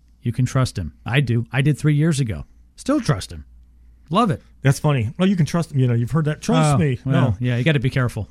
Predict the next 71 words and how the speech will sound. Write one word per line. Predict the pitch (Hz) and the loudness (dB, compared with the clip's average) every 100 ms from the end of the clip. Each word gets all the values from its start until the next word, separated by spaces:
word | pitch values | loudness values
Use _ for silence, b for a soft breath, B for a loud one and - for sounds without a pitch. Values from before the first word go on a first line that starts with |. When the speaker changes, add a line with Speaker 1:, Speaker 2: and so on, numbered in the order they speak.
| - | 0
Speaker 2:
Yeah, | 175 151 | 2 4
I | 156 | 4
mean, | 170 | 2
so | 175 | 2
basically | 170 269 220 | 2 2 2
we | 165 208 | 2 4
come | 170 | 4
out, | 156 | 2
we'll | 139 | 2
do | 165 | 2
the | 147 | 2
free | - 151 | 0 0
attic | 143 151 | 0 -2
analysis, | 147 143 151 - 143 - | -4 -2 -4 -4 -6 -4
and | 151 | 0
then | 185 | 0
we're | 180 | 0
just | 160 | 0
gonna | 170 147 | 0 0
go | 147 143 | 0 0
over, | 143 139 | 0 -2
like, | 123 - | -4 -6
if | 151 - | -8 -4
we | 123 | -4
find | 143 135 | -2 -2
any | 135 | -2
deficiency | 120 117 151 - 135 | -4 -4 -4 -6 -4
in | 135 | -4
the | 123 | -2
house, | 139 135 127 | -4 -6 -6
if | 147 | -4
it | |
needs | 131 143 | -4 0
more | 160 151 | 0 0
insulation, | 147 143 170 - 190 b b b b | -2 -2 -2 -2 -4 b b b b
we'll | 127 | -2
show | - | 0
you | 151 143 | 0 0
what | 143 | 0
you | 151 | 0
have | 131 151 170 | -2 -2 -2
and | 127 | -2
what's, | 120 131 | -4 -6
what | 143 127 - | -4 -4 -2
the | 127 | -2
energy | 131 135 | 0 -2
department | 139 135 151 131 127 | -2 -2 -2 -4 -4
recommends. | 131 127 117 165 | -2 0 0 0
It's | 185 | -2
not | 196 | -2
something | - - 139 | -2 -2 -2
that | 123 | -2
we're | 120 | 0
making | 170 127 117 107 | 0 0 -2 -6
up. | 107 139 - b b b | -6 -8 -14 b b b
And | 143 | 0
then | |
we'll | 147 | 2
look | 147 147 | 0 -2
at | 143 | -4
the | |
ventilation | 135 135 143 123 151 202 | -2 -2 -2 -2 -2 0
and | 151 | 0
make | 131 | -2
sure | - 147 | -4 -4
that | 135 | -4
the | 135 135 | -4 -4
attic | 135 123 | -4 -4
is | 110 | -2
vented | 127 120 | -2 -2
properly. | 123 131 151 160 175 | -4 -4 -2 -2 -2